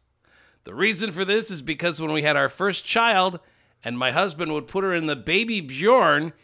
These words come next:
he'd walk around the neighborhood, and he'd pop a non-alcoholic beer in his hand, and the baby would paw at it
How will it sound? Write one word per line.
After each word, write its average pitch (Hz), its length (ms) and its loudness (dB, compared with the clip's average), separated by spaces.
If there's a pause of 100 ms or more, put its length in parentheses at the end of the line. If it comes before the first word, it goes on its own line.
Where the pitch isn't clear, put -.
(200)
he'd 113 160 -12
walk 180 300 0
around 220 220 4
the 220 60 2
neighborhood, 147 680 2 (340)
and 107 140 -10
he'd 107 160 -10
pop 180 300 2
a 175 40 0
non-alcoholic 165 840 4
beer 180 240 0
in 143 60 0
his 131 160 -6
hand, 110 420 -4 (400)
and 117 160 -8
the 117 60 -8
baby 175 420 -2
would 143 240 -8
paw 233 360 2
at 147 100 2
it - 260 -4